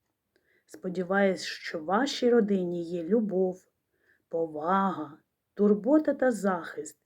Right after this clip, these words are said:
щастя, піклування,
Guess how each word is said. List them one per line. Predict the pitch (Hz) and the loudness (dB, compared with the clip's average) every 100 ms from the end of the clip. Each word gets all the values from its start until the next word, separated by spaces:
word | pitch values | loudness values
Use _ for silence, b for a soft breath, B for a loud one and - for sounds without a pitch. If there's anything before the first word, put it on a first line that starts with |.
| _ _ _ _ _ _ | _ _ _ _ _ _
щастя, | - - 196 196 190 - - - - _ _ _ | -14 -2 2 2 0 -8 -16 -18 -20 _ _ _
піклування, | - 196 165 156 147 165 226 214 175 156 | -8 -8 -6 -8 -8 -4 2 4 2 -2